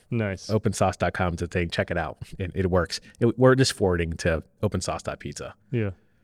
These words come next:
Speaker 2: Yeah. So you mentioned this thing that you, so the thing you mentioned is not shipped yet?
Speaker 1: Yes, that is coming early next week or two weeks from now.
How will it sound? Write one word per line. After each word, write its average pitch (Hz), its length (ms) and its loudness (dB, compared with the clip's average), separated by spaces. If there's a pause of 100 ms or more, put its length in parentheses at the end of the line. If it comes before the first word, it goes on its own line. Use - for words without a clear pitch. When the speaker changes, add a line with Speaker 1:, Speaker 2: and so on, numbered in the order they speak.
(260)
Speaker 2:
Yeah. 107 220 4
So 135 280 8 (100)
you 131 180 6
mentioned 151 320 6
this 131 120 6
thing 139 160 6
that 120 200 6
you, 110 240 6
so - 100 4
the 113 100 0
thing 147 140 6
you 131 80 6
mentioned 117 220 4
is 101 80 0
not 101 160 2
shipped 104 200 2
yet? 147 220 2 (1080)
Speaker 1:
Yes, 131 300 4
that 131 120 8
is 123 80 4
coming 110 420 6 (680)
early 101 400 4
next 95 260 -2
week 92 160 -4
or 90 100 -2
two 101 140 -6
weeks 90 140 -6
from 90 100 -6
now. 85 120 -8